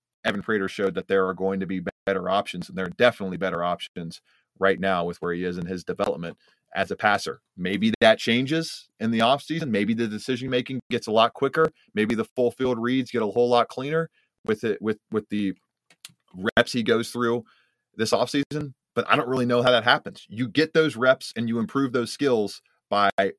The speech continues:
playing great defenses in practice, which he had a chance to do all, all season long, and by playing in games, which didn't get as many opportunities there, but the opportunities he did have weren't.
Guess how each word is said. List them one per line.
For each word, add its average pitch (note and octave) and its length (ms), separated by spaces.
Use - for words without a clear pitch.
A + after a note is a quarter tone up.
playing C3+ 360
great C3 200
defenses A#2+ 400
in A#2+ 100
practice, A2 420
which G2 140
he G#2+ 60
had G2+ 100
a G2 60
chance G#2 240
to F#2+ 60
do F#2 140
all, A2 380
all G2+ 180
season B2+ 280
long, G2+ 340
and G2+ 120
by G2 140
playing G#2 400
in G2 100
games, F2+ 520
which - 360
didn't A2+ 200
get A2+ 120
as G2 200
many A2 180
opportunities F#2+ 580
there, G#2+ 260
but F#2 140
the F#2 80
opportunities G2 560
he F#2+ 80
did G#2+ 160
have A2 360
weren't. F2+ 180